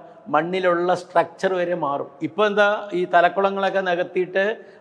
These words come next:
മണ്ണിൻ്റെ ഹ്യൂമിഡിറ്റി കുറഞ്ഞു, മോയ്സ്ചർ കണ്ടീഷൻ കുറഞ്ഞു. മോയ്സ്ചർ കണ്ടീഷൻ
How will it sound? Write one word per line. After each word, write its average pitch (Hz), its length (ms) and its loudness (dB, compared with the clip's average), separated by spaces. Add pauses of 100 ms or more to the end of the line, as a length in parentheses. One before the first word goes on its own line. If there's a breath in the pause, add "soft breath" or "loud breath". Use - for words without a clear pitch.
(120)
മണ്ണിൻ്റെ 185 400 0
ഹ്യൂമിഡിറ്റി 180 520 -4
കുറഞ്ഞു, 175 360 -2
മോയ്സ്ചർ 175 400 0
കണ്ടീഷൻ 180 420 -2
കുറഞ്ഞു. 160 320 -2 (420 loud breath)
മോയ്സ്ചർ 175 340 0
കണ്ടീഷൻ 185 280 -2